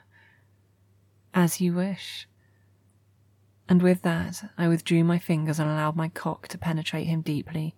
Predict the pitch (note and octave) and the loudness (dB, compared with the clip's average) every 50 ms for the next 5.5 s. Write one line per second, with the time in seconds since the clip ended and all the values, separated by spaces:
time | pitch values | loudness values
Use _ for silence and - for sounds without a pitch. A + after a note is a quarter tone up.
0 | _ _ _ _ _ _ _ _ _ _ _ _ _ _ _ _ - F#3+ E3+ E3 | _ _ _ _ _ _ _ _ _ _ _ _ _ _ _ _ 4 6 6 8
1 | E3 E3 D#3+ D#3 D#3 D#3 D#3 E3+ D#3+ E3+ D#3+ D#3 - - E3+ D#3 D#3 D#3 - D#3 | 8 6 4 4 2 0 0 -2 -2 -2 -2 -4 -4 -4 -4 -4 -4 -6 -6 -6
2 | D#3 D3+ - - D#3 D3+ D3+ - - - - F3 D3+ D3+ D#3 - - - F#3+ - | -8 -6 -4 -4 -4 -4 -6 -8 -10 -6 -4 -2 -2 -2 -4 -8 -8 -10 -8 -6
3 | - E3+ D#3+ E3 E3+ - _ _ - - _ _ _ _ _ _ _ _ _ _ | -6 -6 -6 -6 -8 -10 _ _ -20 -20 _ _ _ _ _ _ _ _ _ _
4 | _ _ _ _ _ _ _ _ _ _ _ _ _ _ - B3 C#4 C4+ - - | _ _ _ _ _ _ _ _ _ _ _ _ _ _ 2 2 2 2 2 0
5 | - C3+ G#3 G3+ A#2 D2+ D2+ - F3+ E3+ | 0 2 2 0 0 -2 -4 -4 -4 -6